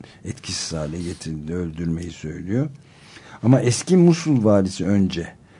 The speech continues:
ve Sun-, Sünni güçler Heşdi Vatani'nin gönüllü askerler başkanı Esil Nuceyfi de böyle bir haber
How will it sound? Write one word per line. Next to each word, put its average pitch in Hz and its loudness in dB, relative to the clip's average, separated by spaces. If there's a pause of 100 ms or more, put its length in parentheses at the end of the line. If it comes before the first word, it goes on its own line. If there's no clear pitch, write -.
(500)
ve 101 4
Sun-, 107 0
Sünni 123 6
güçler 127 2
Heşdi 117 0
Vatani'nin 107 4
gönüllü 110 4
askerler 90 -2 (180)
başkanı 101 0 (100)
Esil 104 -2
Nuceyfi 107 2
de 127 4 (920)
böyle 113 6
bir 104 6
haber 101 2